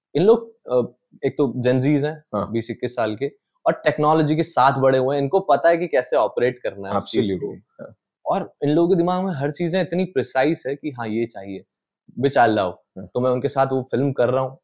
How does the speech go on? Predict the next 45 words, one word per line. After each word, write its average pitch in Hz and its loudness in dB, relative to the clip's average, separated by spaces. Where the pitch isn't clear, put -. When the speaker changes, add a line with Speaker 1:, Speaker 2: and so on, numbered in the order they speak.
Speaker 1:
ज्यादा 104 -2
पैसा, 107 -6
again, 107 -2
मैं 110 -4
जैसा 107 -2
बोला 104 0
कि 113 -6
नहीं 104 -6
है, 113 -8
तो - -10
मेरे 165 4
लिए 185 4
वो 170 2
चीज 185 -2
मैटर 127 -2
अभी 123 -2
भी 160 2
नहीं 123 0
करती 101 -8
है 110 -6
Speaker 2:
हाँ। 101 -12
Speaker 1:
कि 127 0
मैं 131 2
वो 139 4
किसी 135 -4
और 127 0
तरह 123 4
से, 131 -4
वो 117 -4
किसी 117 -4
और 131 2
मीडियम 117 -2
में 120 -4
शायद 113 -4
कमाऊंगा, 104 -6
या 101 -14
जो 107 -6
भी 104 -6
है, 101 -8
मेरा 98 -8
फाइनेंस 101 -10
अलग 101 -6
से - -6
देखूंगा। 104 -6
Speaker 2:
हाँ। 127 -20